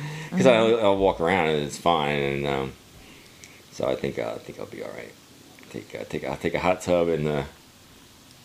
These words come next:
Speaker 2: a couple of Tylenol, and I'll be raring to go. I just walk around now. It's all right. But we were working out, and I got to one point there, and I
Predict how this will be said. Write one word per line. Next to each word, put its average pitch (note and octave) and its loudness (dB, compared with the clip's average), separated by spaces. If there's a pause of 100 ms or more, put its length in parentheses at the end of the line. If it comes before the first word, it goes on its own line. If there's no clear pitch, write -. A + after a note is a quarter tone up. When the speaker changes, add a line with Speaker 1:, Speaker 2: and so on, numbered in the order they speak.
(120)
Speaker 2:
a - -20
couple - -12
of - -12
Tylenol, C2 -2
and B1+ -4
I'll B1+ -4
be B1 -4 (340)
raring C2+ -2
to C2 -6
go. C#2+ 2
I D2+ 2
just - -10
walk D2+ 2
around C#2+ -2
now. C#2+ -2
It's A#1 -8
all A#1 -6
right. A#1+ -4
But C#2+ 2
we D2 0
were C#2+ 0
working D2+ 0
out, D2+ 2
and C#2+ -2
I C2+ 0
got C#2+ 0
to C#2 -10
one D2+ 0
point C2+ -6
there, C#2 2
and C2 -4
I B1 -4